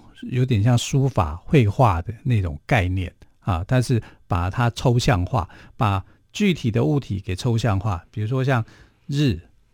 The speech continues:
你就可以画一个圆圈，然后一点，对不对？月，然后画一个弯弯的，就是它是有一个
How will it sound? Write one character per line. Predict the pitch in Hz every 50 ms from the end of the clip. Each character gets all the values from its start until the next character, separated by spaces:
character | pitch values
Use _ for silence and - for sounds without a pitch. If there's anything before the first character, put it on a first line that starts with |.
| _ -
你 | _ - 110
就 | 120 139
可 | 143
以 | 147 139
画 | 127 139 135 127
一 |
个 | 123 117
圆 | 113 110 104 104 110
圈， | 110 - 123 120 117
然 | 117 110
后 | 117
一 | 120 120
点， | 117 - 107 92 82 - - - - _ _ _
对 | - 110
不 | 107
对？ | 113 110 101 92 - - _
月， | - 147 135 135 117 92 87 101 113
然 | 98 101
后 | 104 98
画 | 117 120 113
一 | 107
个 | 98 101 104
弯 | 107 107 107 104
弯 | 107 104 107
的， | 101 98 87
就 | 82 - 165
是 | 156 - 175
它 | - - 170 170 170
是 | - - 147
有 | 120 98 92 98
一 | 110
个 | 123 - 131 107